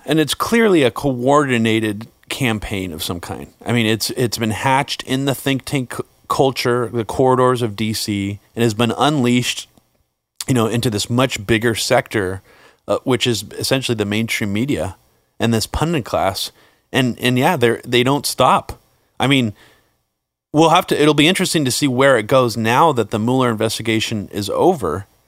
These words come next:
um, to see if, like, anti-Russian hysteria keeps building. I, I don't know where it's gonna go from here.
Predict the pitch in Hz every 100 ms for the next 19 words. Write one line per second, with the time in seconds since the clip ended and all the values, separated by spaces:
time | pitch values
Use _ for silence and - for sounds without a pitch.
0 | _ _ - 107 101 92 60 - 123 -
1 | 139 110 - 113 110 - 113 123 131 113
2 | 107 110 120 113 - 120 120 117 101 110
3 | - - 143 147 95 101 - - _ _
4 | _ - 135 - 127 156 151 143 101 143
5 | 156 101 95 - 110 101 90 - 92 85
6 | 82